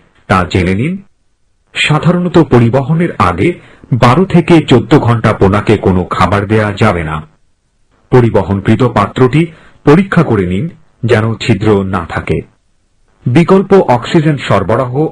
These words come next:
অথবা অতিরিক্ত হাঁড়ির ব্যবস্থা রাখুন। নির্ধারিত পাত্রে পোনা স্থানান্তর করুন। সাধারণত কার্প এবং অন্যান্য জাত অক্সিজেন ব্যাগে প্রতি লিটার পানিতে তিন থেকে চার ইঞ্চি আকারের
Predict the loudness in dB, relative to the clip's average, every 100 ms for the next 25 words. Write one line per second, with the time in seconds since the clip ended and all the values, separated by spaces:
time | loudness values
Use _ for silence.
0 | -2 0 2 0 -4 -14 -20 _ 0 2
1 | 2 2 2 2 2 -2 -2 -2 -2 -2
2 | -4 -2 -2 -4 -4 -4 -6 -16 _ _
3 | _ _ _ _ _ _ _ _ 0 2
4 | 2 -2 0 0 2 0 0 0 2 2
5 | 0 -4 -4 0 0 2 0 0 -2 -2
6 | -4 -6 -14 _ _ _ _ _ _ _
7 | _ -4 0 2 0 0 0 2 2 2
8 | 0 0 -4 _ _ _ 2 2 0 0
9 | 0 0 -2 -2 -2 -4 -6 -12 -20 _
10 | -2 -2 0 2 2 0 -2 0 0 2
11 | 2 4 0 0 -2 0 0 0 2 0
12 | 0 -12 _ _ 2 4 4 2 4 2
13 | 2 2 0 0 0 0 0 0 -2